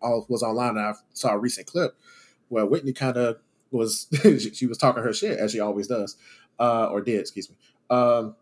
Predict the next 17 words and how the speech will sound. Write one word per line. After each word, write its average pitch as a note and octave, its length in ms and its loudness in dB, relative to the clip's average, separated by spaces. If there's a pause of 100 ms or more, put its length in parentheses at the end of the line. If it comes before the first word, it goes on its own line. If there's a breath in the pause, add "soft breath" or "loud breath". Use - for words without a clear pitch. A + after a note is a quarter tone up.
so B2 300 0
she E3 160 0
was D#3 180 4
on C#3+ 220 2
M D3 180 2
T C#3 200 4
V B2+ 460 2 (140)
News G#2+ 540 2 (300)
talking C#3 300 0
shit B2+ 320 0
about A#2 260 0
how A#2+ 240 0
M B2 120 -2
T B2 160 -4
V A2+ 160 -6
dissed A#2+ 260 -2
her. - 140 -14